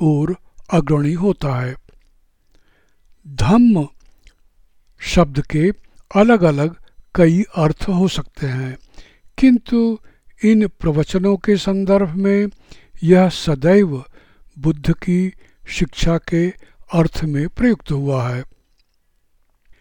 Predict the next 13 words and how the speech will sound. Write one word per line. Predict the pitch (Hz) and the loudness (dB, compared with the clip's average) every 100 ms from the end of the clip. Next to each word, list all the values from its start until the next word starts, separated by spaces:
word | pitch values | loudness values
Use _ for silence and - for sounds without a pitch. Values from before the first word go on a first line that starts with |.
| _ - | _ -16
सील | - - 202 190 180 123 - - _ - _ _ _ _ - | -10 0 2 4 2 -2 -10 -18 _ -20 _ _ _ _ -4
अर्थात | 156 - - 147 160 - - _ - | -4 -2 -4 -4 -4 -6 -20 _ -10
शील। | - 208 147 120 - - _ _ - _ _ _ _ _ - | -2 0 0 -4 -16 -20 _ _ -20 _ _ _ _ _ -10
भिक्षुओं | 151 180 - - 233 240 | 4 4 4 0 2 0
के | - 233 | 2 2
लिए | 220 214 226 240 240 - _ - - - | 2 4 4 2 0 -8 _ -20 -14 -4
नैतिकता | 156 160 - - - - 220 | 0 0 0 -6 -4 2 4
में | 214 214 214 226 - _ - - _ | 4 2 2 0 -6 _ -20 -20 _
प्रशिक्षण | - 147 170 - - 202 | -4 -4 -4 -6 -2 -2
के | 208 196 175 | 0 2 2
अंतर्गत | - 160 156 - 151 147 208 - - - _ - - _ | 2 -4 -4 -2 -2 -2 -2 -4 -16 -20 _ -20 -20 _
दो | 131 156 190 | -4 0 0
सौ | - - 233 240 | -2 -2 -2 -2